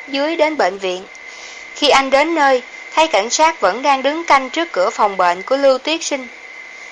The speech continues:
Đây là lần đầu tiên Lưu Kình gặp lại Lưu Tuyết Sinh kể từ sau khi ông bị mang đi điều tra.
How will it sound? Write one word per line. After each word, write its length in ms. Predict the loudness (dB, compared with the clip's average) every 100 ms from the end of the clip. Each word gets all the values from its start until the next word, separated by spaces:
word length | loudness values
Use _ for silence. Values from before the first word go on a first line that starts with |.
| -20 -20 -20 -6 2
Đây 220 | 4 6
là 160 | 4
lần 280 | 6 4 4
đầu 200 | 2 2
tiên 340 | 0 -4 0 2
Lưu 140 | 2
Kình 280 | 2 -4 0
gặp 180 | -2 2
lại 280 | 2 2 2
Lưu 220 | -2 -2
Tuyết 240 | -4 -6
Sinh 320 | -2 -2 -2 -6
kể 280 | -2 -2
từ 200 | 0 0
sau 300 | 0 0 0
khi 220 | 2 -2 0
ông 200 | 0 0
bị 180 | -4
mang 280 | -2 -2 0
đi 140 | -2 -2
điều 200 | -2 -2
tra. 300 | 2 2